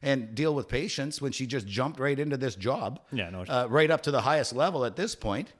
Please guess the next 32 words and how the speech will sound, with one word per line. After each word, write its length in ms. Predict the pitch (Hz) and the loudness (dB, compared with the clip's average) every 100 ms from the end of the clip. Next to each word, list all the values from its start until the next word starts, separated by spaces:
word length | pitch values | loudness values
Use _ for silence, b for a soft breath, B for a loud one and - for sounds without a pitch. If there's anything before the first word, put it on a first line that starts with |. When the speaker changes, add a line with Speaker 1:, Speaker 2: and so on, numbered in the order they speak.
| - | -12
Speaker 2:
Who 60 | 160 | -8
wants 200 | 165 - | -6 -4
to 60 | |
get 120 | 156 | -2
Speaker 1:
A-, 20 | 156 | -2
Speaker 2:
their 40 | 151 | -2
Speaker 1:
and 40 | 165 | -4
Speaker 2:
hands 100 | 147 | -2
dirty? 340 | 143 104 87 214 | -2 -2 -2 -2
Speaker 1:
and 120 | 208 | 0
it 100 | - | 0
shows 280 | 202 233 208 | -2 -2 -2
you 60 | |
how 60 | 185 | -4
stupid 480 | - - 254 254 214 | -4 -4 -4 -4 -4
you 160 | 175 | -2
are. 160 | 160 170 | 0 -2
Are 100 | 160 | -2
you 200 | 180 226 | -4 -4
that 260 | 214 202 - | -4 -6 -6
stupid 480 | - 190 185 220 | -6 -6 -4 -4
that 180 | 175 170 | -2 -2
you 220 | 170 196 202 | -2 -2 0
actually 460 | 156 180 - 208 | -2 -4 -4 -6
take 380 | 147 - 214 - | -4 -2 -2 -2
your 120 | 185 | -4
holiday 420 | 123 180 196 196 185 | -4 -4 -4 -2 -2
on 160 | 180 | -2
the 80 | 170 | -2
days 500 | 135 123 180 202 160 | -6 -2 -2 -2 -4
you 80 | 185 | -4
said, 380 | - 180 180 | -4 -2 -2